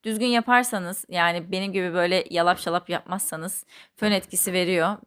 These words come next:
Ben böyle çok sıkılıyorum bir şeyler yaparken. Hızlı sıkıldığım için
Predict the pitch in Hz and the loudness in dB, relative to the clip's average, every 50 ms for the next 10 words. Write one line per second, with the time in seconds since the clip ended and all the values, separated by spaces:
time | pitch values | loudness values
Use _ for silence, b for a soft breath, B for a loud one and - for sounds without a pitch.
0 | _ _ - 175 185 185 185 185 196 190 - - 214 - - - - - - 185 | _ _ -4 0 0 0 2 2 0 -2 -2 -6 -8 -6 -4 -4 -4 -6 -6 -6
1 | 175 185 180 170 156 151 147 _ _ _ _ _ - - - - 85 - - - | -4 -2 -2 -2 -2 -6 -10 _ _ _ _ _ -20 -20 -20 -20 -20 -20 -18 -16
2 | - 143 175 170 - - 147 156 151 151 151 156 - - 156 156 160 - - 165 | -12 -8 -8 -6 -6 -4 0 2 2 2 2 0 -2 -2 -4 -4 -2 -2 -2 -2
3 | 196 220 _ B B B B B B B B B B - 196 180 185 202 - - | -2 -2 _ B B B B B B B B B B -4 -2 -2 0 -2 -2 -2
4 | - - 185 165 165 208 220 214 190 180 - - 220 226 247 - _ | -4 -4 -6 -4 -2 -2 -2 -2 -2 -4 -6 -4 -4 -4 -4 -6 _